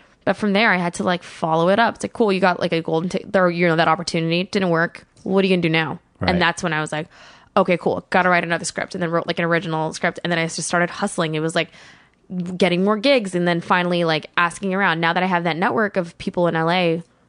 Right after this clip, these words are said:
Speaker 1: who, like, either work at management companies or agencies or other, like, production companies or whatever it is, it's like, "Hey, you know, I'm looking for this. Hey, do you know anyone like," and then it's more, it's less of a, like, s-, you know, submitting your scripts to agencies and hoping that they'll find, they'll read it, 'cause that shit doesn't work. Maybe it
Speaker 2: Right.
Speaker 1: does,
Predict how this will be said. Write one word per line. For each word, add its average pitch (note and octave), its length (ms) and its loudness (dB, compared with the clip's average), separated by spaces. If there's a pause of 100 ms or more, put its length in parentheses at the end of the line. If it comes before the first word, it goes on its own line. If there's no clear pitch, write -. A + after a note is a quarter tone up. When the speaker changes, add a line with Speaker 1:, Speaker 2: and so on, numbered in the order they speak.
Speaker 1:
who, F#3 180 -4
like, D#3 340 0
either E3+ 180 0
work D#3+ 160 0
at E3 80 -4
management D#3+ 340 -2
companies E3 300 0
or D#3 40 0
agencies D#3+ 420 -2
or E3 220 0
other, E3+ 280 2
like, D3+ 220 -2
production E3+ 320 -4
companies E3 320 -4
or D#3+ 60 -4
whatever D#3 220 -2
it E3 60 0
is, E3+ 140 0
it's E3+ 100 -12
like, D#3+ 120 -4
"Hey, F3 340 -2 (540)
you G3 80 0
know, F#3 80 4
I'm F3+ 60 2
looking F3 180 0
for F3 80 -2
this. E3 200 2
Hey, F3+ 200 0
do E3+ 100 -4
you E3+ 40 -2
know F#3+ 120 0
anyone G3+ 260 -2
like," G#3 220 -6
and F3+ 120 -2
then F3 180 -2 (680)
it's G3+ 200 0
more, G#3 260 2
it's - 180 -6
less G3+ 240 0
of A3 140 0
a, F3+ 160 2
like, E3 340 -2 (640)
s-, G#3 80 -14
you G3 120 0
know, E3+ 280 0
submitting G#3 500 2
your F3+ 100 2
scripts - 320 -2
to - 140 -6
agencies E3+ 400 -2
and D#3 80 -4
hoping E3 300 0
that D#3 100 -6
they'll D3 140 -6
find, D#3+ 320 -6
they'll E3 120 -2
read D#3 200 0
it, - 180 -6
'cause F3 120 -4
that G3 160 0
shit F3 100 -6
doesn't D#3 200 -4
work. - 240 -12
Maybe C4 240 4
it - 20 2
Speaker 2:
Right. C3 140 -2
Speaker 1:
does, - 160 -10